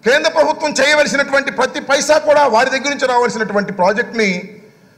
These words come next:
నేను పదమూడు, పద్నాలుగు రేట్లకే మొత్తాన్ని పూర్తి చేస్తాను అనేటువంటి మాట చంద్రబాబు నాయుడు గారు అంగీకరించారు, అధ్యక్ష. ఇది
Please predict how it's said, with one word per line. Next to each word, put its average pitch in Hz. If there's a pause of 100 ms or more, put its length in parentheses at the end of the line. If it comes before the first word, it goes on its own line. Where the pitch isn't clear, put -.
(120)
నేను 277
పదమూడు, 349
పద్నాలుగు 302
రేట్లకే 262
మొత్తాన్ని 349
పూర్తి 311
చేస్తాను 233
అనేటువంటి 185
మాట 175 (1300)
చంద్రబాబు 214
నాయుడు 202
గారు 202
అంగీకరించారు, 202
అధ్యక్ష. 180 (1200)
ఇది 302